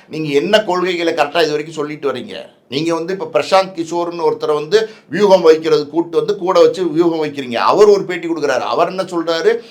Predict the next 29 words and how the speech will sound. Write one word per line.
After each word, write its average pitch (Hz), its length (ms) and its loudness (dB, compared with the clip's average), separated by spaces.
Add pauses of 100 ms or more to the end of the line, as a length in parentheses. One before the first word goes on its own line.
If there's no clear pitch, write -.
(200)
"இருநூத்தி 220 420 0
முப்பத்தி 190 360 -4
நாலு 180 280 2
தொகுதியிலும் 190 540 -4
நாங்க 170 280 6
தனித்தே 214 580 2
நிப்போம் 185 380 -4
தாவாக்காங்கிறாரு." 156 880 2
சரி, 175 340 -2
தனித்தே 208 500 2
நிப்போம்னு 180 380 -8
சொல்றீங்களே, 160 600 -2 (300)
நான் 143 180 2
கேட்குற 190 360 0
ஒரே 165 220 6
ஒரு 196 180 2
கேள்விக்கு 170 300 -2
பதில் 143 200 0
சொல்லுங்க. 139 360 -4 (200)
தனித்து 233 400 4
நீங்க 208 180 -6
யார் 202 440 6
நிறுத்துவீங்க? 180 560 0
இருநூத்தி 202 440 2
முப்பத்தி 185 340 -4
நாலு 165 260 2
தொகுதியில 185 600 -6
நிக்கிறதுக்கு 185 420 -4
உங்களுக்கு 170 680 2